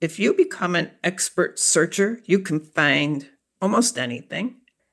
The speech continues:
You can be a really big value-added researcher to any business that you go to.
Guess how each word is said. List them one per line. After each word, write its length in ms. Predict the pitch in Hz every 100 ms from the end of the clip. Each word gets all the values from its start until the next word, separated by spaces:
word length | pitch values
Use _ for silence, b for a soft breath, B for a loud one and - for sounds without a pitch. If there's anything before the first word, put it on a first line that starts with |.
| _ -
You 140 | 180
can 160 | 185 165
be 120 | 160
a 100 | 147
really 720 | 156 190 202 208 208 196 190 _ _ - _ -
big 300 | 196 185 160
value-added 1300 | 160 165 180 185 175 165 - 165 165 160 151 156 - - _
researcher 920 | 151 180 190 143 135 - 107 110 - _
to 180 | - -
any 200 | 165 156
business 560 | 151 151 151 - - -
that 180 | -
you 80 | 135
go 240 | - 117 -
to. 320 | - 67